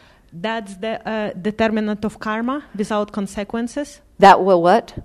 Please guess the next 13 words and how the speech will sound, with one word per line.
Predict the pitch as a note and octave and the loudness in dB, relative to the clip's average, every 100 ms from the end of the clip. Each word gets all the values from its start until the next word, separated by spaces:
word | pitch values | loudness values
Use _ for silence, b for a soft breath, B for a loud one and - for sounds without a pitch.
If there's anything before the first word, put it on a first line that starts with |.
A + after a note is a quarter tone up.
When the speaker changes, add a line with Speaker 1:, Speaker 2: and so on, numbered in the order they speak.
| _ _ - | _ _ -8
Speaker 1:
Uh, | G3+ A3+ G#3+ G3+ | -4 -4 -4 -6
that | - F3+ A3 A3+ | -8 -4 -2 0
is | G#3+ G#3 - - b - | -2 -2 -6 -20 b -10
determinant | F3+ G#3 G#3+ G#3+ A3 G#3 G#3 G3+ | -4 -4 -2 -2 0 -2 -2 -2
of | G3 - | -4 -6
karma | - G#3 A3 A3 | -4 -4 -2 -4
without | A3 G3 G3 G3+ | -4 -2 -4 -4
consequences. | G3 F#3 G#3+ G#3 A3+ G#3+ G3+ | -8 -6 -6 -4 -6 -6 -6
For | - | -2
example, | C#4+ - E3 C#3 - B B B | -2 -2 -8 -10 -14 B B B
I | - A#3+ | -6 -4
can, | B3 C4+ B3 C4 - | -4 -4 -2 -4 -4
uh, | G#3 A3 G#3+ G3+ | -4 -2 -2 -4